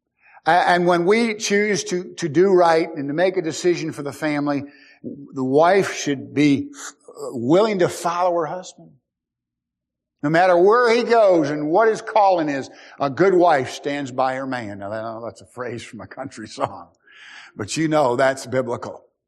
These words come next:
to stand by your man. And so here, that was the test.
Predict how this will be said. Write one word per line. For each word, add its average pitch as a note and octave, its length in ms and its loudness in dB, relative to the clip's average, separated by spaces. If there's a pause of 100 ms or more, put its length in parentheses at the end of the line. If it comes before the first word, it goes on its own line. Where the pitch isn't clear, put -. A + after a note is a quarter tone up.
(920)
to A2+ 100 -6
stand C3 380 -4
by A#2+ 180 0
your A2+ 120 -8
man. A#2+ 260 -6 (260)
And D3+ 200 0
so F3+ 460 2
here, A#3 360 4
that C4+ 220 4
was C4 200 -2
the A3 100 -2
test. - 540 -2